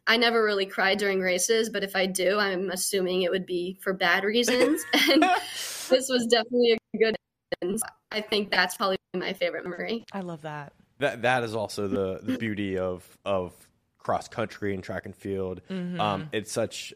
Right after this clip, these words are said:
Speaker 3: uh, you know, a tight-knit group of people in
Speaker 2: Mm-hmm.
Speaker 3: community
Speaker 2: Yeah.
Speaker 3: that you can go from the pros, um, all down to the youth level, high school level,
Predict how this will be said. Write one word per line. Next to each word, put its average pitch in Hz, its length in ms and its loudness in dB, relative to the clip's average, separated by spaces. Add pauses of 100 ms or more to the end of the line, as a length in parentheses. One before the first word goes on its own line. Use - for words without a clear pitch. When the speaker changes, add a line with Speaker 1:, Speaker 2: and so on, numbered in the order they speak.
Speaker 3:
uh, 98 380 0 (240)
you 110 80 -4
know, 101 180 -6
a 107 80 -6
tight-knit 107 600 -8 (280)
group 120 380 -6 (380)
of 98 160 -12
people 95 640 -6
in 110 140 -6
Speaker 2:
Mm-hmm. 175 80 -8
Speaker 3:
community 104 540 -4 (240)
Speaker 2:
Yeah. 175 200 -6
Speaker 3:
that 101 320 2
you 117 160 -2
can 104 340 -4 (140)
go 120 200 2
from 120 240 -6
the 101 80 -4
pros, 98 800 -2 (340)
um, 101 400 -2
all 104 160 -2
down 104 340 -2
to - 140 -12
the 104 80 -6
youth 107 280 -6
level, 101 240 0
high 110 140 0
school 101 220 -6
level, 95 460 0